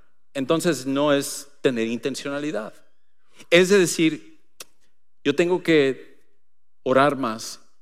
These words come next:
y voy a dedicar este tiempo específico a Dios en mi día.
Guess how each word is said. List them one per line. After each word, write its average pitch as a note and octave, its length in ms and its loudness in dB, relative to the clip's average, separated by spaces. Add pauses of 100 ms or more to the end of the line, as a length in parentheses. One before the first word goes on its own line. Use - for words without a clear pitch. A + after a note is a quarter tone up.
(340)
y C#3 100 -4
voy D#3+ 220 2
a F#3+ 80 4
dedicar C#3 480 0 (140)
este E3 340 -2
tiempo C#3 400 -8
específico - 720 -12
a A#2 40 -12
Dios G#2+ 300 -8
en G#2 80 -10
mi F#2+ 140 -10
día. E2+ 280 -16